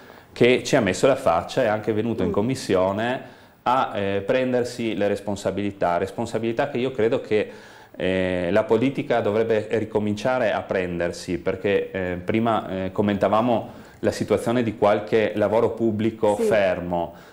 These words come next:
Speaker 1: Non è possibile che la politica, quando le cose vanno bene, si prenda i meriti e quando vanno male, vedi Galleria di Piazza Foraggi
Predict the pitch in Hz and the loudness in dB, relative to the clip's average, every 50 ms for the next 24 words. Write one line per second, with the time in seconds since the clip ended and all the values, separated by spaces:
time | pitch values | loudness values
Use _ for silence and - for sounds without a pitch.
0 | - - - 127 139 160 170 170 - 120 - - - 180 160 139 113 107 - - | -16 -6 -2 0 2 2 2 2 0 0 0 0 -2 -2 0 2 2 2 2 0
1 | 107 95 98 98 - 101 95 95 104 107 104 - 117 104 - - 113 107 107 107 | 0 0 0 0 0 -2 -2 0 -2 -2 -4 -4 -6 -4 0 2 2 2 2 2
2 | - - - - 123 127 135 139 127 107 95 - 120 123 120 120 101 107 113 117 | -2 -4 0 2 2 2 4 2 2 0 0 0 0 0 2 0 0 0 -2 -2
3 | 98 82 82 98 104 107 113 107 - - 95 - - 110 110 104 90 78 73 78 | -2 -2 0 0 0 0 -2 -4 -6 -8 -6 -4 -4 -2 0 0 -2 -2 -2 -2
4 | 85 95 101 107 113 107 - - 110 110 113 110 - 92 90 - 135 127 117 120 | -2 -2 0 0 -2 -4 -4 -4 -2 -2 0 0 -2 -4 -4 0 0 0 2 2
5 | 117 98 104 107 117 110 92 82 85 90 95 98 101 101 107 107 104 - 92 92 | 0 0 0 0 -2 -2 -4 -2 -2 -2 -2 -2 -2 0 0 0 -2 -2 -2 -2
6 | 104 107 110 113 110 - 104 98 95 101 107 117 120 117 101 - - 107 107 - | -2 -2 0 -2 -2 -2 0 0 0 0 0 0 0 0 -2 -2 -2 -2 -2 -2
7 | 113 - - 82 82 90 95 95 95 98 - 104 104 - - - | -4 -4 -4 -2 0 0 0 0 0 -2 -4 -4 -4 -4 -6 -12